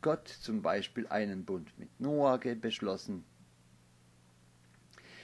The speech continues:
einen Bund nachher mit den, äh, Völkern auch, dass es kein Hochwasser mehr gibt,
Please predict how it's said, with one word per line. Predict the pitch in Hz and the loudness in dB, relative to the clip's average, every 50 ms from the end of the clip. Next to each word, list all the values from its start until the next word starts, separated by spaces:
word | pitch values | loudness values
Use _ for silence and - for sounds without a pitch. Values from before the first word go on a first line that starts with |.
| - - - - | -20 -20 2 4
einen | 147 143 139 131 127 127 117 | 6 8 8 8 6 6 8
Bund | 127 139 147 131 117 | 8 8 8 8 6
nachher | 117 127 117 110 110 120 107 95 82 | 6 6 6 6 6 6 6 6 6
mit | 95 127 110 107 - | 4 4 2 4 4
den, | 107 101 98 90 - - - | 2 2 2 -2 -4 -8 0
äh, | - 113 113 107 101 98 98 95 - - | 4 6 6 8 8 6 4 2 -2 -2
Völkern | - - 135 135 123 - - - 110 95 85 | 4 8 8 8 8 6 2 0 -2 -2 -2
auch, | - - 90 117 135 131 135 127 | -2 2 6 8 8 8 6 6
dass | - - 107 101 - | 2 -2 -2 -2 -2
es | 104 101 - - | -6 -8 -8 -4
kein | - - 90 85 82 78 80 - | 0 2 2 2 0 -4 -8 0
Hochwasser | - 156 165 151 - - 127 123 120 - - 127 | 2 2 2 2 2 2 2 2 2 4 4 6
mehr | 113 110 107 98 95 | 6 6 6 4 2
gibt, | - - - 113 - - - | 2 0 0 0 0 -2 -10